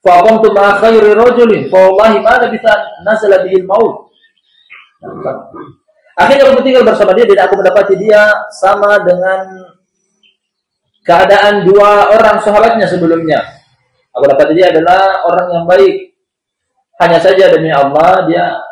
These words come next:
tidak waktu yang lama dia pun meninggal dunia. Nah, datang kepada dia kematian. Falamma hudira, ketika dia istihdar, ketika datang kepada dia ajalnya, nah, sakratul maut. Qultu lahu, "Ya fulan, inna fulanan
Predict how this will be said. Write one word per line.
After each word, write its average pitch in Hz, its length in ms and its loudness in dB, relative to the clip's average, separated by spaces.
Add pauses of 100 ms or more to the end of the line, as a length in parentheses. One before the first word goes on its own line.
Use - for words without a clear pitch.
(400)
tidak 180 160 2
waktu 220 320 2
yang 175 80 -2
lama 214 240 0
dia 180 160 -2
pun 180 80 -4
meninggal 139 480 -4
dunia. 113 320 -8 (1040)
Nah, - 160 -20
datang 120 240 -8
kepada 110 160 -6
dia 131 160 -6
kematian. 104 400 -14 (800)
Falamma 214 800 0
hudira, 226 480 2 (960)
ketika 117 320 -10
dia 123 160 -8
istihdar, 117 800 -6
ketika 110 320 -8
datang 110 160 -12
kepada 107 240 -12
dia 107 180 -4 (140)
ajalnya, 110 480 -10 (1120)
nah, 107 160 -10
sakratul 104 480 -12
maut. 127 240 -6 (560)
Qultu 190 240 4
lahu, 240 240 4
"Ya 262 160 2
fulan, 254 260 2
inna 226 220 0
fulanan 226 420 2